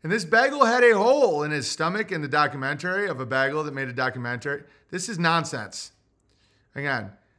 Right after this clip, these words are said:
he was even more of a miracle, and so this bagel performed more than one miracle that day in Las Vegas. He made the documentary, he pulled many levers. What are you doing, Jacobot Bear? You're trying to fill my head with nonsense? Are you working for the feds?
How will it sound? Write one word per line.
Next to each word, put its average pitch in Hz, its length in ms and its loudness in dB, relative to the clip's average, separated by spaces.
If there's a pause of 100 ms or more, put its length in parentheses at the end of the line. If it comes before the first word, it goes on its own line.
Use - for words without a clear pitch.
(160)
he 175 180 -6
was 202 220 0
even 226 360 -4
more 233 220 2
of 214 100 0
a - 20 -2
miracle, 156 460 2
and 120 100 -6
so 190 240 -2
this 196 160 -2
bagel 185 420 0
performed 165 440 -6
more 175 580 -2
than 135 320 -6
one 180 260 -4
miracle 151 440 2
that 135 240 0
day 135 160 -2
in 131 100 -4
Las 123 220 -2
Vegas. 101 520 -10 (460)
He 143 100 -8
made 190 220 -2
the 202 60 -10
documentary, 175 640 2
he 156 40 2
pulled 160 220 -4
many 160 200 -2
levers. 139 480 -2 (280)
What 202 160 -2
are - 20 -2
you 254 80 -4
doing, 247 300 2
Jacobot 135 500 0
Bear? 147 240 0
You're 175 100 -6
trying 208 220 -2
to 202 60 -16
fill 226 120 0
my 220 140 2
head 190 160 4
with 196 100 0
nonsense? 202 640 0 (280)
Are 147 80 -4
you 156 100 -2
working 175 320 0
for 175 140 -6
the 156 100 -4
feds? 165 500 0